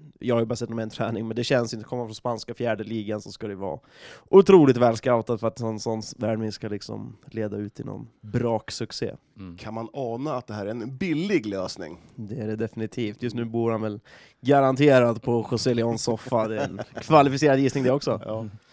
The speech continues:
Speaker 3: Så de har ju haft, eh, Hafiz Abduali, eller?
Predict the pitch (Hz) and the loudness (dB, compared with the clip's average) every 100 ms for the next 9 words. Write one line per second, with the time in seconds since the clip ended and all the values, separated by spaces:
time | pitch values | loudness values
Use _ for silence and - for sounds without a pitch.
0 | 117 - 165 180 175 165 - - 156 139 | -14 -4 -2 0 0 0 -2 -6 -4 -2
1 | 156 - 160 - - 160 147 143 151 143 | -2 0 -2 -4 -6 -4 -4 -2 0 0
2 | 175 127 80 101 | 0 -4 -8 -8